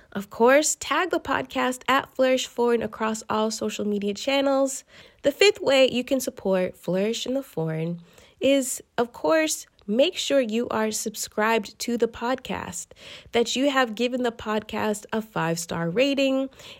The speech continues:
and that you have left a review. And of course, you're following the podcast across all social media channels. That is Facebook,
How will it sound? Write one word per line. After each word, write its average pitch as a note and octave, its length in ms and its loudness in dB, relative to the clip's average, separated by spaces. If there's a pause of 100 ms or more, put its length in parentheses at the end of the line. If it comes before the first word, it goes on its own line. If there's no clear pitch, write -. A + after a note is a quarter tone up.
(120)
and D#4+ 180 6
that E4+ 240 2
you D#4+ 140 2
have D4+ 240 0
left C4+ 360 -2
a C4 80 4
review. C4 800 4 (520)
And D#4 180 6
of D4+ 120 -6
course, C4 420 2
you're A3 140 2
following G#3+ 580 0
the G3 80 -2
podcast F#3 680 -6
across F3 400 -6 (380)
all A#3+ 200 4
social A3 360 -2
media F#3+ 340 0
channels. F3 680 -2 (380)
That F#3 260 0
is E3+ 280 -2
Facebook, B3+ 580 0